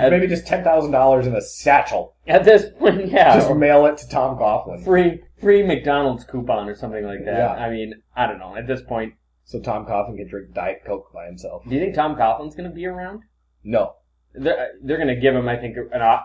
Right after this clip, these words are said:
Speaker 1: uh, the opportunity to retire at the end of this year.
Speaker 2: Yeah, I think, but that, that's the other thing is the Giants are terrible. They, they don't have the personnel. I think Coughlin's probably gonna be out.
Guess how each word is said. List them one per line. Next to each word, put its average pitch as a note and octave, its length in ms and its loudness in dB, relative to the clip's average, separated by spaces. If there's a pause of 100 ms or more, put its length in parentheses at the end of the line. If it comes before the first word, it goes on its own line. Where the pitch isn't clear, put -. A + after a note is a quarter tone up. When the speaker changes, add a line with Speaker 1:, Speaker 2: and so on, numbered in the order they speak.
Speaker 1:
uh, G#2+ 340 2
the B2 140 0
opportunity A2+ 520 -2
to G2+ 80 -8
retire G2 520 -6
at F#2 120 -18
the G2+ 60 -16
end F#2 100 -18
of F2+ 60 -18
this F2 140 -20
year. F2 220 -16
Speaker 2:
Yeah, C#3+ 400 4 (100)
I A#2+ 100 0
think, G3+ 340 0
but F3 240 8
that, D3+ 220 8
that's F3 180 2
the G3+ 80 2
other C#3+ 160 2
thing C3 180 -2
is F#2+ 180 -10
the A#2+ 120 -12
Giants G3+ 320 -4
are - 100 -20
terrible. G#2 540 -6
They, C#3+ 160 -2
they A#2 220 -6
don't C#3 260 0
have A2+ 420 -8 (240)
the A#2+ 80 -12
personnel. G2 760 -8 (100)
I - 40 -20
think G#2 180 -12
Coughlin's C#3 480 -4
probably A2 280 -6
gonna G2+ 140 -6
be G2+ 120 -6
out. F#2 280 -2